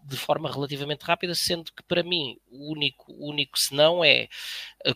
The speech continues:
quando, co-, e, e foi até o João Santos que mencionou, e bem,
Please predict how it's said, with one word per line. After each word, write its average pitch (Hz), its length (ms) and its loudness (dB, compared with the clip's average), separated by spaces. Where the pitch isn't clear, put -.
quando, 156 560 6
co-, - 200 -6
e, 117 300 6
e 113 60 -6
foi 139 280 6
até 135 200 4
o 131 80 0
João 131 160 -2
Santos - 220 0
que - 60 -14
mencionou, 151 360 -2
e 151 40 -2
bem, 127 300 0